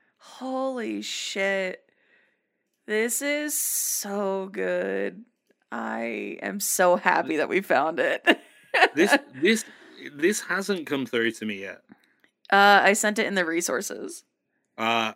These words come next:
Speaker 2: ah, that'd be why. Okay.
Speaker 1: Oh,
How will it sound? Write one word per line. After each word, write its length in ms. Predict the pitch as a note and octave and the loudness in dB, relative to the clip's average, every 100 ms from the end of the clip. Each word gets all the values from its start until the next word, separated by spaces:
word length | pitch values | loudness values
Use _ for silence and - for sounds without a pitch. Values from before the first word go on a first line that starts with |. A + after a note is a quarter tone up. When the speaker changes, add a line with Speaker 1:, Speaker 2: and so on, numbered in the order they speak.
| - | -10
Speaker 2:
ah, 300 | G2+ G2 F#2+ _ _ _ _ | -12 -10 -12 _ _ _ _
that'd 160 | - _ | -20 _
be 60 | |
why. 240 | - - - _ _ _ _ _ _ _ | -20 -20 -20 _ _ _ _ _ _ _
Okay. 80 | A2 _ _ _ _ _ _ _ _ _ _ _ _ _ _ _ - | -20 _ _ _ _ _ _ _ _ _ _ _ _ _ _ _ -6
Speaker 1:
Oh, 840 | C#4+ C4 B3+ B3+ A#3+ A3+ A3 A#3 | -2 0 -2 -2 -4 -4 -8 -12